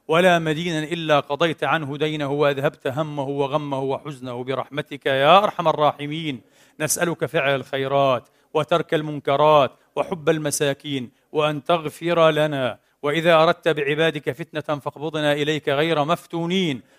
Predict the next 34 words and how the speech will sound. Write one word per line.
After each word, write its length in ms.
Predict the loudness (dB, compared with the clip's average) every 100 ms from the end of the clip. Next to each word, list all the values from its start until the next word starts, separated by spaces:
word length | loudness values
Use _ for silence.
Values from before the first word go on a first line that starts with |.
| _
ولا 280 | 0 2 2
خزايا، 560 | 0 0 4 6 6
ولا 320 | 4 4 4 4
مبدلين، 640 | 2 -2 -2 -6 -4 2
ولا 400 | 4 4 6 4
نادمين، 720 | 6 6 6 4 4 2 -2 _ _ _
برحمتك 560 | -2 0 0 -4 -4 2
يا 300 | 6 6 6
أرحم 240 | 2 0
الراحمين. 680 | 0 2 2 0 -8 -8 -10 _ _ _
اقسم 360 | -6 -2 -2 0
لنا 240 | 2 2
من 140 | 0 -2
خشيتك 520 | -6 -4 -6 -4 -4
ما 200 | 0 2
تحول 420 | 0 -4 -6 -6
به 240 | -6 -6 0
بيننا 420 | 0 2 2 4
وبين 400 | 4 2 0 0
معاصيك، 720 | 0 4 4 2 -4 -6 -6 -12 _ -20 _
ومن 280 | 0 0 0
طاعتك 580 | 6 8 8 6 0 -4
ما 220 | 0 0
تبلغنا 680 | 2 0 0 0 -2 0 0
به 280 | 0 -6 -6
جنتك، 540 | -6 -6 -6 -8 -14 _ _ _
ومن 240 | 0 2 2
اليقين 520 | 4 4 2 -2 2
ما 160 | 2
تهون 480 | 2 0 0 -2 -4
به 240 | -2 2 6
علينا 440 | 6 6 4 2
مصائب 800 | 2 0 2 6 8 6 4 -2
الدنيا. 680 | -6 -8 -8 -6 -4 -6